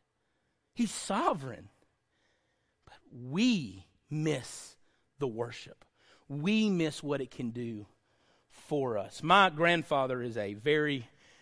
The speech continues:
very generous man. Pap is his name. Pap App. Pap for short, um, 'cause we're close like that. And my Pap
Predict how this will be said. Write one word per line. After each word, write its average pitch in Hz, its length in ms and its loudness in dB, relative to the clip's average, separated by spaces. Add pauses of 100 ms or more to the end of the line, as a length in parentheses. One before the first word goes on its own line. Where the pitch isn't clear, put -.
(200)
very 151 280 4
generous 131 500 -2
man. 117 420 -4 (1120)
Pap 131 380 0 (260)
is 123 140 -8
his 113 160 -10
name. 107 180 -6
Pap 156 240 4
App. 107 280 -4 (1120)
Pap 139 240 0
for 143 100 -10
short, 113 300 -8 (680)
um, 117 280 -2
'cause 117 200 -8
we're 131 80 -6
close 131 300 -4
like 110 180 -8
that. 113 220 -8 (1080)
And 175 140 6
my 247 140 12
Pap 220 580 10